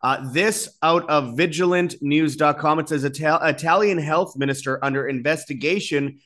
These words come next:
for murder for concealing covid nineteen vaccine deaths."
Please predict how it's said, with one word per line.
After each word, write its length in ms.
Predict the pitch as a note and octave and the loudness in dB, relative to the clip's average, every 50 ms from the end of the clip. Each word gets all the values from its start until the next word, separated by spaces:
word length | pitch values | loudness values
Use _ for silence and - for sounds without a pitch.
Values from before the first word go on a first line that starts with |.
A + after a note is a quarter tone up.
| _ _ _ - | _ _ _ -6
for 140 | - D#3+ E3 | -4 -2 0
murder 720 | D3+ C#3+ C#3+ D3+ E3+ G#3+ A#3 G#3 E3 A2+ F2+ D2 - - _ _ _ _ | 0 0 0 2 2 2 2 2 2 0 -2 -6 -12 -20 _ _ _ _
for 160 | _ - B2+ - | _ -12 -10 -8
concealing 560 | - B2 B2+ - - D#3 D#3 D3+ C#3+ C3+ C3 | -6 -6 -6 -6 -4 -2 0 0 0 -2 -4
covid 260 | C#3 D3 C#3 C3+ C3 | -4 -4 -4 -2 -2
nineteen 400 | C3 C3 C3 B2 B2+ C3+ C3 A#2+ | -2 -2 -4 -4 -6 -6 -6 -2
vaccine 480 | A#2 B2+ B2+ A#2+ - - B2+ A#2+ A2+ G#2 | 0 0 0 -2 -2 -6 -8 -6 -4 -2
deaths." 460 | C3 D#3 D#3+ C#3 C3+ - - - | 0 0 0 0 -2 -4 -16 -18